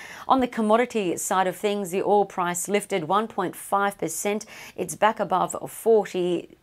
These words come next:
uh, forty dollars sixty U S a barrel, while the gold price has pulled back one point two percent. It's now one thousand nine hundred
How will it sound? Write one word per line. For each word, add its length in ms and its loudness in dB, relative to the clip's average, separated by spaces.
uh, 380 2
forty 300 0
dollars 400 2
sixty 680 -2
U 460 -2
S 420 2
a 220 2
barrel, 380 6
while 180 8
the 80 4
gold 320 6
price 360 -4
has 160 -2
pulled 260 2
back 240 0
one 200 0
point 300 -4
two 200 -2
percent. 500 -4
It's 160 -6
now 180 0
one 200 0
thousand 420 0
nine 220 0
hundred 540 0